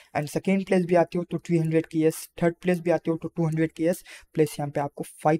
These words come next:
थाउजेंड डॉलर से लेकर टू हंड्रेड डॉलर, टू थाउजेंड डॉलर्स तक आपको कैश मिलेगा। प्लस ये नहीं कि just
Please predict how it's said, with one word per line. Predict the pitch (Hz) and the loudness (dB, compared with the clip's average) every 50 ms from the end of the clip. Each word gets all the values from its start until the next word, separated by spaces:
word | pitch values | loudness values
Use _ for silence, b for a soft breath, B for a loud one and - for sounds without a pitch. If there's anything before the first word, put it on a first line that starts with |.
| - - | -2 -4
थाउजेंड | - 156 147 160 156 160 160 160 156 - | -4 -2 0 0 0 -2 -4 -6 -4 -2
डॉलर | 151 143 147 147 | 0 0 0 0
से | 147 - - | -2 -2 -4
लेकर | 143 143 139 - 165 - _ - | -4 -4 -4 -4 -6 -6 _ -4
टू | 170 165 165 | -2 0 0
हंड्रेड | 160 151 151 156 156 147 143 | -2 -2 0 0 0 0 0
डॉलर, | 151 143 143 147 - B B B B B - | -2 -2 -2 -6 -10 B B B B B 0
टू | 202 190 - | 0 2 4
थाउजेंड | 160 156 160 156 147 | 4 4 2 2 0
डॉलर्स | 147 143 143 - - | 0 0 -2 -2 -2
तक | 190 180 - | -2 -2 -2
आपको | 156 147 - - - 170 _ - | -6 -8 -6 -6 -6 -6 _ -2
कैश | - 175 175 180 - - | 0 0 0 0 -2 -2
मिलेगा। | 143 135 127 123 - - 143 _ _ _ _ B B B B B B B | -4 -4 -4 -4 -8 -10 -12 _ _ _ _ B B B B B B B
प्लस | - 190 196 185 - - - - _ _ _ _ _ _ _ _ _ _ _ _ _ _ _ - | 2 4 4 4 4 0 -10 -12 _ _ _ _ _ _ _ _ _ _ _ _ _ _ _ 2
ये | 165 170 180 185 | 6 8 8 8
नहीं | 185 185 175 | 8 4 2
कि | 185 185 175 | 2 0 2
just | 151 143 165 160 - - | 6 6 6 6 6 0